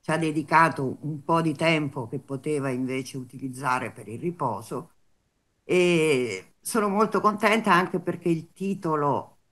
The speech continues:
è interessantissimo per noi di questa associazione. E vi dico alcune parole su di lui. È professore, Marcello Ghilardi è professore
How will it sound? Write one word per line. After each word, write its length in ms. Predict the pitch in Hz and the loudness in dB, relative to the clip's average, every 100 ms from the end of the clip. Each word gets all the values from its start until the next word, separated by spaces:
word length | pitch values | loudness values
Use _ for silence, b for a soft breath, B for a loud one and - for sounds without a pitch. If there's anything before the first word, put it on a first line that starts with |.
| _ | _
è 100 | - | -10
interessantissimo 1600 | 101 107 95 156 165 175 170 147 156 151 143 196 170 - 151 139 | -8 -6 -4 -2 0 0 0 -2 -2 -4 -2 -2 -2 -6 -6 -6
per 200 | 139 143 | -8 -6
noi 600 | 147 143 139 127 127 123 120 _ _ _ _ | -2 0 2 2 0 -2 -6 _ _ _ _
di 160 | 135 135 | -8 -2
questa 340 | 143 127 127 | -2 -2 -4
associazione. 1000 | 131 139 - 123 - 139 110 95 90 98 _ _ _ _ _ _ _ _ - | -6 -8 -6 -8 -6 -4 -2 -4 -8 -12 _ _ _ _ _ _ _ _ -4
E 520 | 151 156 143 123 117 90 - _ _ _ _ _ _ _ _ _ _ _ _ | 0 2 2 0 -4 -8 -16 _ _ _ _ _ _ _ _ _ _ _ _
vi 160 | 156 190 | -4 -2
dico 480 | 220 185 160 143 - | 0 2 4 2 0
alcune 440 | 175 175 202 180 | -2 0 0 0
parole 400 | 170 165 175 165 | 4 6 6 4
su 200 | - 165 | 0 -4
di 140 | 165 156 | -2 0
lui. 520 | 165 151 139 139 - | -2 0 0 0 -2
È 400 | - 139 127 120 - | -2 0 -2 -4 -6
professore, 840 | 170 175 175 - 196 190 185 185 | -6 -4 -4 -2 2 2 2 0
Marcello 520 | 151 - 165 156 147 | -2 -2 -2 -2 -4
Ghilardi 460 | 139 143 170 165 156 | -2 4 4 4 -2
è 60 | |
professore 840 | - 143 - 151 - 175 160 147 | -6 -12 -12 -10 -4 -2 0 -4